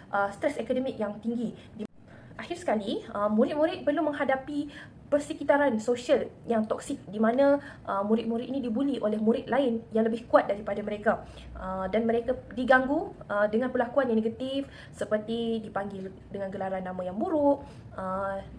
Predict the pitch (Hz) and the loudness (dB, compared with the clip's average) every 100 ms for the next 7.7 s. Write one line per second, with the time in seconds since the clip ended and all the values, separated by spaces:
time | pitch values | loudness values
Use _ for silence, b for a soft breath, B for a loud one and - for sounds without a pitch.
0 | - 202 202 208 196 196 269 320 277 269 | -8 -8 -6 -6 -4 0 2 4 2 2
1 | 262 240 220 220 - 214 202 220 - B | 2 0 0 0 -2 -4 -4 -6 -6 B
2 | B B - 196 196 196 190 - - - | B B -10 -6 -4 -6 -10 -16 -20 -20
3 | - - 214 220 220 220 247 240 226 226 | -18 -12 4 4 6 4 6 4 4 0
4 | 262 - 269 277 233 - 220 233 214 214 | -4 -6 0 2 0 -4 0 2 2 2
5 | 214 - 214 226 214 208 202 240 - B | 0 0 -2 0 0 0 0 0 -2 B
6 | B - 202 196 214 220 190 B B 202 | B -4 -4 -2 0 0 -2 B B 0
7 | 202 220 220 226 269 370 | 0 0 2 4 6 4